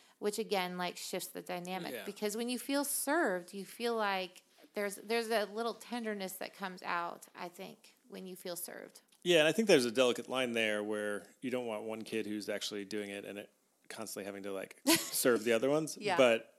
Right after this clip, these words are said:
Speaker 2: um, what I said to them was, like, "Every time you walk by a bathroom, you should just check. Like, if there's a towel on the floor, pick it up.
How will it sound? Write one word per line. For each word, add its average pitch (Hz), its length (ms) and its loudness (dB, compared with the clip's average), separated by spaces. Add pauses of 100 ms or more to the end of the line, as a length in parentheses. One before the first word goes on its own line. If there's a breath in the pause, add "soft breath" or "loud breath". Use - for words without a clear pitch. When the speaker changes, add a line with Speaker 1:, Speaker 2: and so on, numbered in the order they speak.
(200)
Speaker 2:
um, 110 480 -4
what 127 100 4
I 117 80 8
said 156 260 4
to 120 80 2
them 104 220 0
was, 101 180 -2
like, 101 240 0
"Every 120 240 2
time 131 240 0
you 127 120 0
walk 127 240 2
by 127 100 6
a 120 80 6
bathroom, 117 340 2
you 110 60 0
should 123 140 -6
just 120 160 -4
check. 135 320 2 (100)
Like, 107 120 0
if 104 40 -4
there's 113 140 2
a 113 40 -2
towel 113 180 2
on 120 40 0
the 120 60 -2
floor, 151 200 2
pick - 220 -4
it 120 80 4
up. 139 240 4